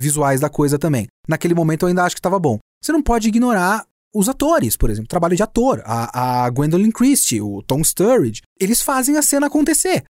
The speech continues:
mesmo com um texto meio raso. Eu não concordo com você nesse ponto. Um discurso sobre a vida e a morte que eu ouviria de um filme como Marley e Eu. Texto da conversa é mais ou menos, mas a resolução da conversa pra mudança de paradigma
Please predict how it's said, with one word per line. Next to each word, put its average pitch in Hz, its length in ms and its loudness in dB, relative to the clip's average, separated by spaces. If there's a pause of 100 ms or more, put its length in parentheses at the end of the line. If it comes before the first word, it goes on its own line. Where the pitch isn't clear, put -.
(240)
mesmo 185 400 2
com 226 140 0
um 226 80 2
texto 214 320 0
meio 240 160 2
raso. 208 440 0 (360)
Eu 127 160 2
não 170 180 2
concordo 233 420 2
com 240 120 0
você 233 200 0
nesse 226 220 0
ponto. 117 220 -2 (360)
Um 143 100 2
discurso 160 340 0
sobre 180 200 0
a 160 40 0
vida 170 220 0
e - 20 4
a 160 80 2
morte 170 280 0
que 175 80 -2
eu 180 80 4
ouviria 165 380 2
de 175 80 2
um 170 60 2
filme 175 260 0
como 175 220 2
Marley 170 400 2
e 147 200 2
Eu. 117 200 2 (640)
Texto 220 420 0
da 180 140 -2
conversa 156 840 -2
é 147 100 0
mais 147 260 0
ou 139 80 0
menos, 196 540 0 (200)
mas 151 360 0
a 156 40 0
resolução 147 600 0
da 185 100 0
conversa 147 420 0
pra 143 160 -2
mudança 147 540 0
de 156 80 -4
paradigma 139 640 0